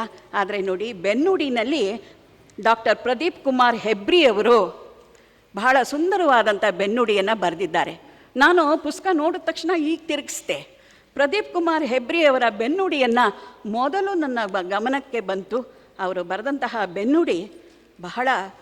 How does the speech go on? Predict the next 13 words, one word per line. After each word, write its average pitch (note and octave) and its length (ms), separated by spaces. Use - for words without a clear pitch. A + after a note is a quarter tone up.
ಅದ್ಭುತವಾಗಿ A3 920
ಈ A3+ 220
ಶರಣ A3 380
ದಂಪತಿಗಳ, A#3 560
ಈ F#3+ 400
ವ-, F3+ 280
ನಮ್ಮ F#3 260
ಕುಮಾರಸ್ವಾಮಿಯವರ A3 1120
ಒಂದು G3+ 220
ವ್ಯಕ್ತಿತ್ವದ A#3 640
ಅನಾವರಣವನ್ನು F#3+ 1080
ಚೆನ್ನಾಗಿ A#3 400
ಮಾಡಿದ್ದಾರೆ. D#3 600